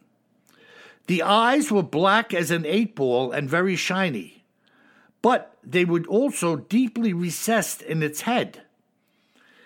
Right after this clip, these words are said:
It had an extremely large jaw that jutted out at the chin, which reminded me of the old cartoon character Gigantor,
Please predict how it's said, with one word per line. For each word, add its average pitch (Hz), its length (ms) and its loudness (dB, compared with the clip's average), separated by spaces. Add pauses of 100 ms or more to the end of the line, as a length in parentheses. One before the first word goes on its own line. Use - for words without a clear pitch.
(220)
It 175 140 -2
had 208 200 2
an 214 140 0
extremely 262 720 -2
large 214 520 0
jaw 180 340 0
that 123 260 -4
jutted 185 380 0
out 160 360 2
at 135 200 -8
the 135 80 -12
chin, 131 540 -2 (640)
which 165 240 -4
reminded 202 580 2
me 185 160 2
of 170 100 -4
the 175 120 -2
old 185 260 0
cartoon 202 640 -2
character 135 520 0
Gigantor, 147 1120 0